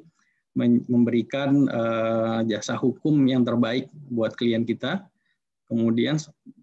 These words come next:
bersamaan dengan kita tetap menjaga, memaintain, eh, kode etik secara dan standar profesi yang kita punya gitu. Kaitannya dengan standar, eh, profesi di, di konsultan hukum pasar modal itu punya,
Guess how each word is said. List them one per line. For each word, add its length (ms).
bersamaan 560
dengan 240
kita 160
tetap 320
menjaga, 560
memaintain, 640
eh, 720
kode 240
etik 400
secara 480
dan 180
standar 380
profesi 480
yang 80
kita 240
punya 480
gitu. 240
Kaitannya 400
dengan 160
standar, 480
eh, 220
profesi 640
di, 480
di 160
konsultan 400
hukum 160
pasar 320
modal 480
itu 240
punya, 480